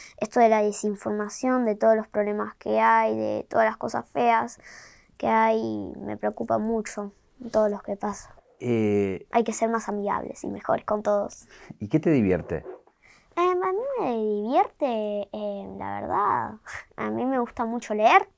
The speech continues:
Speaker 1: Es una de las cosas que más me gustan. Esta nota me divierte mucho. Y también hablar con los demás. Yo tengo algo que se llama hiperverbal. Soy hiperverbal. O sea, es cuando en,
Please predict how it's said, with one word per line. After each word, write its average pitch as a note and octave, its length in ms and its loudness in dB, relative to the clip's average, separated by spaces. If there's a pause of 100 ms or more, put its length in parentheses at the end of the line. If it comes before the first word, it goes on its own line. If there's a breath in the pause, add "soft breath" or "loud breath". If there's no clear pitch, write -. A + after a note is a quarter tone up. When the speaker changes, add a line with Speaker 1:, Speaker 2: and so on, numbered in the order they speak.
(580 soft breath)
Speaker 1:
Es A#3+ 160 -2
una B3 160 0
de A3+ 60 0
las G#3+ 120 0
cosas A3+ 320 -4
que - 140 -8
más G#3+ 160 -2
me G#3+ 140 0
gustan. C#4 580 2
Esta G4 260 4
nota C4 300 4
me A3 160 -2
divierte C4 480 4
mucho. G#3+ 340 -2 (800 soft breath)
Y A3+ 180 2
también A3+ 340 2
hablar A#3 380 8
con A3+ 200 -2
los G#3 100 -6
demás. C4 400 2
Yo A3 340 0 (160)
tengo A3 640 2
algo A#3 180 4
que A3+ 100 -4
se G#3+ 120 -10
llama B3 260 2
hiperverbal. G#3+ 840 2
Soy G#3 380 -6
hiperverbal. G#3 680 2 (480 loud breath)
O G#3+ 80 -10
sea, G#3+ 220 -4
es B3 100 -8
cuando C#4 400 2 (240)
en, G#3 440 -8